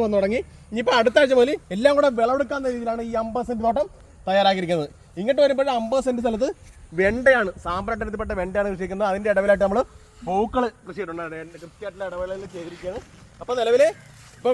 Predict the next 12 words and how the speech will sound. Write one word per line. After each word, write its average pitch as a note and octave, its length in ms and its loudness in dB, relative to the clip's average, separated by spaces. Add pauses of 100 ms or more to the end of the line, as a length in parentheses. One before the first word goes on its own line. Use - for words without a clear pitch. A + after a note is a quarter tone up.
വെണ്ട A3 200 2 (120)
വിളവെടുക്കാൻ A#3 500 4
തുടങ്ങിയാണ്ട F#3+ 340 2 (220)
നാപ്പത്തെട്ട് G3+ 480 0
ദിവസം G#3 200 2
ആയപ്പോഴേ G3+ 280 -2
വെണ്ട F3 160 -4 (260)
വിളവെടുപ്പിന് F#3 440 0
പ്രായമായി. F#3 460 0 (540)
അതോടൊപ്പം A3+ 380 2
തന്നെ A#3 100 -2
നമ്മൾ A3+ 160 0